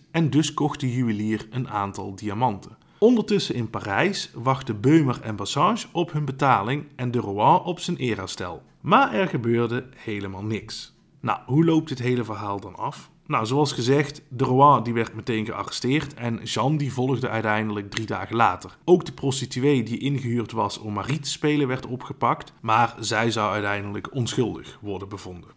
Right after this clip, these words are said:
Daarnaast werd overigens ook een zekere graaf van Cagliostro opgepakt. Dat was met zekerheid, eh,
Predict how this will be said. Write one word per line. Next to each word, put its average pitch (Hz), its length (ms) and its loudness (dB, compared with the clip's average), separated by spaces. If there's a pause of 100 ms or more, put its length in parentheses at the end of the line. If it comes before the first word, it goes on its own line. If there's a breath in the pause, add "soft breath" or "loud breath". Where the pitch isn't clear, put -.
(160)
Daarnaast 120 720 -4
werd 104 240 -10
overigens 107 640 -8
ook 127 360 0
een 110 120 -6
zekere 104 460 -8
graaf 101 360 -8
van 95 200 -10
Cagliostro 95 640 -8
opgepakt. - 680 -10 (480 soft breath)
Dat 95 220 -8
was 90 300 -6
met 92 240 -10
zekerheid, 95 680 -6
eh, 92 120 -10